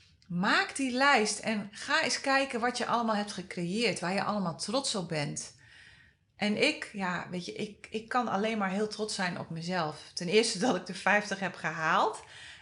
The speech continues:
En ten tweede ook als ik kijk waar ik nu sta.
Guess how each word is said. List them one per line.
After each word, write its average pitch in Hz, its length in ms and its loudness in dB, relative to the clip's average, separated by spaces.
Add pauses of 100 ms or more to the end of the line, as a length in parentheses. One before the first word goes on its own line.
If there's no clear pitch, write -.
En 269 160 2
ten 285 120 0
tweede 311 420 4
ook 285 220 6
als 262 160 2
ik 277 100 -6
kijk 269 460 2 (420)
waar 285 260 4
ik 294 120 -2
nu 247 180 0
sta. 226 640 6